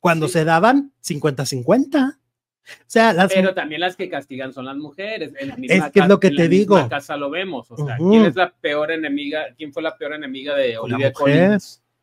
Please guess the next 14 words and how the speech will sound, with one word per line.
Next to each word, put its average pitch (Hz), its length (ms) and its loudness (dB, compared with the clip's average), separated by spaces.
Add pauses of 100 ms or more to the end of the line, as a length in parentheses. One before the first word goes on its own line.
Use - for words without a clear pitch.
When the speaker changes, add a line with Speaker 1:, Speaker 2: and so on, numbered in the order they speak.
(280)
Speaker 1:
Sí, 113 120 6
Speaker 2:
Ninel. 147 520 4
Speaker 1:
sí, 185 200 6
sí. 240 460 6 (360)
Entre 190 360 8
mujeres, 214 520 8
Speaker 2:
¿Quiénes 170 180 2
son 175 100 2 (140)
las 175 80 4
Speaker 1:
desafortunadamente. 185 680 2
Speaker 2:
peores 147 320 -2
enemigas 139 420 -6
de 135 100 -8
Mar? 147 340 -6